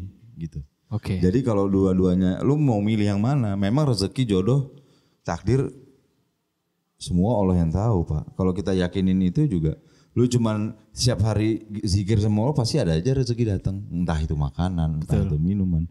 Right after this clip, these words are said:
Speaker 1: Kalau memang lu bener-bener, nah, cuman kalau ngomongin ada hadisnya segala macam, lu bertanggung jawab, ada ini ayatnya segala macam, ya lu harus ngikutin ini juga.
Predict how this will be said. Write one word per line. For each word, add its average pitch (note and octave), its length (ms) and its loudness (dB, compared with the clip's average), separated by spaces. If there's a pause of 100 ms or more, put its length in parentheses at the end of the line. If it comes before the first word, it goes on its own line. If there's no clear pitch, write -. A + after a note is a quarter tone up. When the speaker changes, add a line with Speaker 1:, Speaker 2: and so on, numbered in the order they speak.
(360)
Speaker 1:
Kalau F2+ 160 0
memang F#2 260 2
lu F2+ 160 4
bener-bener, F2+ 480 2
nah, D2+ 160 -2
cuman A2 360 -2 (960)
kalau G2+ 240 2
ngomongin G#2+ 680 2 (460)
ada F#2+ 300 0
hadisnya G2+ 440 0
segala G2 280 2
macam, F#2+ 260 -2
lu G#2 140 0
bertanggung F#2 380 0
jawab, G#2 400 0
ada F2 180 -2
ini F#2+ 220 -2
ayatnya F2+ 420 0
segala F2 240 0
macam, F2 360 0
ya F2 140 0
lu G2+ 140 0
harus A#2 100 -4
ngikutin D#2 460 -4
ini D2+ 160 -2
juga. F2 320 -4